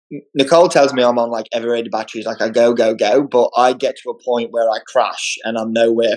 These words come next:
for a bit. Hoffy does not crash. Like, he can go on not, like, no sleep, will wake up and still look <laughs> exactly the same and still operate at the same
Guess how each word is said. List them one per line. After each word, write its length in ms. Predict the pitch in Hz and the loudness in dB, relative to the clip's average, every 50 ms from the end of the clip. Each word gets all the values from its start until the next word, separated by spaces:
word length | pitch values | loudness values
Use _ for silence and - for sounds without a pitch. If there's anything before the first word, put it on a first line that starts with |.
| - | -4
for 100 | - 101 | -6 -10
a 60 | 104 101 | -6 -4
bit. 260 | 110 120 - - - _ _ _ _ _ _ _ _ _ _ _ _ _ _ _ - | -2 -2 -2 -2 -6 _ _ _ _ _ _ _ _ _ _ _ _ _ _ _ -2
Hoffy 380 | - 143 139 - 151 156 147 131 - | 0 0 2 2 0 -4 -4 -4 -2
does 200 | 131 131 120 120 | -2 -2 -2 0
not 160 | 120 113 - - _ - | -2 -2 -2 -2 _ 0
crash. 540 | 113 107 98 90 - - - - - - _ _ | 0 0 0 -2 -6 -10 -12 -12 -14 -14 _ _
Like, 220 | - 117 117 117 - | -2 -2 -2 -2 -2
he 560 | - 127 127 135 139 143 143 143 139 120 _ _ _ _ - - | -4 -2 0 2 2 2 2 0 -6 -8 _ _ _ _ -12 -6
can 260 | 143 127 123 113 - | -6 -6 -6 -4 0
go 680 | - 131 120 117 113 110 110 127 156 190 208 196 170 - - - | 4 4 6 6 6 4 2 0 -2 -4 -6 -8 -10 -8 -2 0
on 400 | 113 110 110 107 110 107 107 - _ _ _ - | 2 2 2 0 -4 -8 -10 -12 _ _ _ -10
not, 580 | 113 117 117 117 117 117 117 117 131 143 - - | -6 -4 -2 0 2 4 6 6 6 6 6 4
like, 160 | 113 113 110 - | 2 2 2 0
no 280 | 113 113 120 135 160 175 | 0 2 4 4 4 2
sleep, 460 | - - 117 113 107 131 180 - _ _ _ _ _ - - 123 | 0 -4 -4 -4 -2 -4 -6 -10 _ _ _ _ _ -8 -2 0
will 160 | 131 127 117 | 2 4 6
wake 260 | 131 123 123 120 123 - 123 | 6 4 4 4 0 -2 -2
up 120 | 127 120 120 - | -2 -2 -4 -6
and 140 | - 117 113 | -8 -6 -6
still 200 | - - 135 131 127 | -4 -2 -2 0 0
look 180 | 127 120 - - _ _ | 0 -2 -4 -8 _ _
<laughs> 120 | _ - | _ -10
exactly 260 | 131 135 - - 139 131 | -10 -10 -10 -10 -8 -6
the 80 | 127 | -6
same 500 | 127 - 127 110 110 110 127 156 190 202 196 _ _ _ _ _ - | -2 0 0 2 2 0 -2 -2 -4 -4 -6 _ _ _ _ _ -2
and 140 | 123 123 120 | -2 -2 0
still 200 | - - 131 131 - | 0 0 2 4 4
operate 420 | 127 127 - 123 120 120 117 117 - 117 | 4 4 6 4 4 6 4 2 0 -2
at 80 | - - | -6 -6
the 80 | 120 113 | -6 -12
same 720 | - - - 135 123 127 131 127 123 123 117 110 110 104 | -10 -6 -2 0 0 0 0 -2 -4 -6 -8 -8 -10 -12